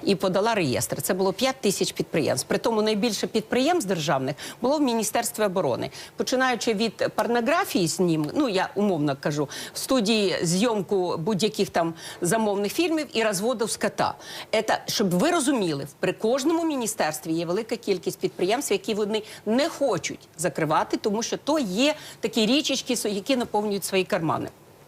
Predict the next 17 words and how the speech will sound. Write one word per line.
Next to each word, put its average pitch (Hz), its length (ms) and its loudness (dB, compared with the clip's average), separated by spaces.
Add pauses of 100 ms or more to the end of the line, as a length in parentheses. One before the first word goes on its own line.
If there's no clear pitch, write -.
(200)
І 190 120 -2
тому 247 240 2
тут 208 240 0
дійсно 233 360 2
потрібно 240 460 0 (280)
політичне 220 600 0
питання. 208 460 -2 (260)
Держава 202 380 2
повинна 214 380 0
була 180 280 0
залишити 185 520 -2
стратегічні 170 720 -4
об'єкти. 131 400 -2
Але, 220 220 2
на 349 140 2
жаль, 202 320 0
в 202 40 -6